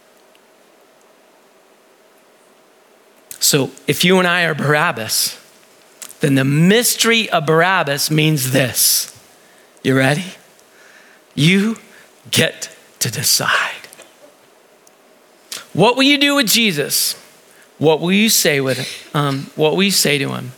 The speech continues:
How will you live now that he's won your freedom?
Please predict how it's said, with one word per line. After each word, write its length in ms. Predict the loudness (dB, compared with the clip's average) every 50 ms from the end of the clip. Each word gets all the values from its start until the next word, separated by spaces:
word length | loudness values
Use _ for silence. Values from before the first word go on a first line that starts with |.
| -20 -20 -20 -20 -20 -10 -4
How 720 | 0 0 2 2 2 2 2 2 2 2 2 -2 -4 -6 -4
will 280 | -2 0 0 0 0
you 200 | 0 0 0 0
live 580 | 0 0 0 0 -2 -4 -8 -10 -12 -16 -18 -20 _ _ _ _ _ _ _ _ _ _ _ _ _ _ _ _ -4
now 200 | -2 0 0 0
that 140 | 0 0 0
he's 200 | 0 -2 -2 -2
won 300 | 0 0 2 2 2 0
your 120 | 0 -2 -2
freedom? 420 | -2 -2 -2 -2 -2 -2 -6 -10